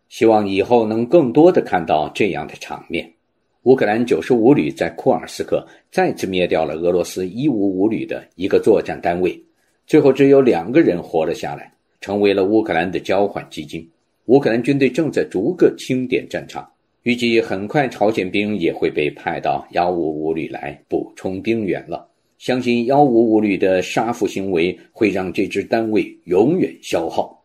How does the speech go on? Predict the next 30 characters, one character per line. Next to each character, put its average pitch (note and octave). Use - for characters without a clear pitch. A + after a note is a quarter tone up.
乌 B2+
克 C3
兰 A#2+
八 C3
十 -
二 C#3
旅 F2+
展 F2+
示 F#2
了 F#2+
俄 F#2+
罗 A2
斯 G#2+
军 A#2
队 A2
在 F2+
库 -
尔 A#2+
斯 -
克 -
的 D2+
一 D2
段 -
长 A#2
达 G#2+
十 -
四 D#3
公 F#2+
里 -
的 -